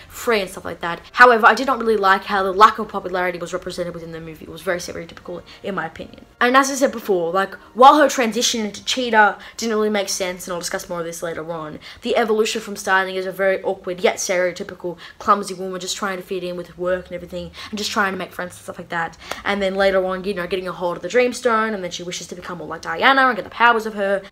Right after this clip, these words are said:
but in doing so losing her humanity, and then she becomes an apex predator. And I thought that that was very well handled in my opinion, other than the transition into cheetah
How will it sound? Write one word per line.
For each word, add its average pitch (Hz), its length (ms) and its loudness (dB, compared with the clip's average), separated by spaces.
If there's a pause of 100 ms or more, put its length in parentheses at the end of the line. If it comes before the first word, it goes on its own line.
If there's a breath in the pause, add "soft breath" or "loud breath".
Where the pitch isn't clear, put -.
but 247 120 4
in 247 140 2
doing 233 260 -2
so 214 240 0
losing 214 340 -4
her 196 120 -10
humanity, 196 480 -4
and 180 100 -8
then 180 100 -10
she - 80 -10
becomes 185 420 -10
an 185 60 -14
apex 180 280 -14
predator. 160 440 -6 (220 loud breath)
And 226 120 4
I 226 60 10
thought 226 180 2
that 214 100 4
that 214 140 6
was 208 160 -4
very 214 220 4
well 202 140 6
handled 196 360 -4
in 185 60 -4
my 180 140 -2
opinion, 175 360 -12
other 180 240 -4
than 180 160 -6
the 175 80 -4
transition 180 460 -8
into 175 180 -14
cheetah 170 440 -8